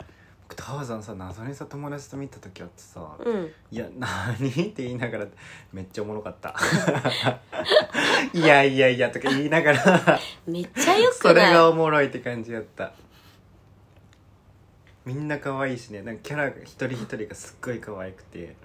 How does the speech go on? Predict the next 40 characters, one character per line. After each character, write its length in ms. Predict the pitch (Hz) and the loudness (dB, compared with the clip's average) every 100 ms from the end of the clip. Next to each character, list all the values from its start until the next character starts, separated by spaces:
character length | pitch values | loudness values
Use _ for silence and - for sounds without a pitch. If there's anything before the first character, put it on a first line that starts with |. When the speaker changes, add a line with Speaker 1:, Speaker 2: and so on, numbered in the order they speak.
| - | -12
Speaker 2:
確 260 | 262 254 | -10 -8
か 120 | - 185 | -4 -2
に。 240 | 170 - - | -2 -8 -12
Speaker 1:
う 40 | |
ん。 340 | 113 107 101 92 _ | -10 -10 -14 -18 _
Speaker 2:
誰 200 | 208 220 | -2 0
一 40 | 240 - | 0 0
人 60 | 240 | -2
い 180 | 160 185 | 0 -2
ら 100 | 196 | 0
な 100 | 202 | -2
い 80 | 190 | -4
キ 120 | - | -6
ャ 40 | |
ラ 80 | 170 | -8
は 120 | 139 | -8
な 100 | 143 | -10
い。 100 | 135 120 | -12 -14
Speaker 1:
そ 320 | - 127 113 | -4 -2 -2
う。 40 | |
で、 80 | 117 | -2
あ 120 | 131 | -2
の、 120 | 139 | -2
女 200 | 160 185 | -2 0
の 60 | 180 | -2
人 140 | - | -4
も 100 | 113 | -8
ま 160 | 104 117 | -6 -6
あ 20 | |
ま 100 | 117 | -6
あ 60 | 120 | -8
変 240 | 120 113 | -8 -8
人 200 | 110 107 | -8 -10
や 120 | 87 | -10
ん。 120 | 90 101 104 107 127 - 123 | -14 -14 -12 -12 -10 -8 -10
<laughs> 560 | - - - _ _ - | -12 -20 -20 _ _ -10
Speaker 2:
ジ 120 | 185 | -8
ェ 20 | |
シ 180 | - - | -8 -10
ー。 180 | 494 | -12